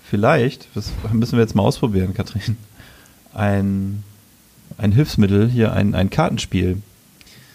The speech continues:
das, äh, Kollegen von uns entwickelt haben, das uns eben noch zugesteckt worden ist hier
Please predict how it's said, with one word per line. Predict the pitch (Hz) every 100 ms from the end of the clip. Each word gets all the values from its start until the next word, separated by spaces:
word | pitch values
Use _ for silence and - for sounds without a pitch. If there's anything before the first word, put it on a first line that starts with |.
| - _ -
das, | 101 -
äh, | - 104 95
Kollegen | - 107 147 113
von | - 92
uns | 92 92
entwickelt | 92 - - 95 -
haben, | 92 92
das | 98 -
uns | 107 95
eben | - 104 110 117 - - - - - - - -
noch | - -
zugesteckt | - 143 - - - -
worden | 95 90 -
ist | - -
hier | 92 95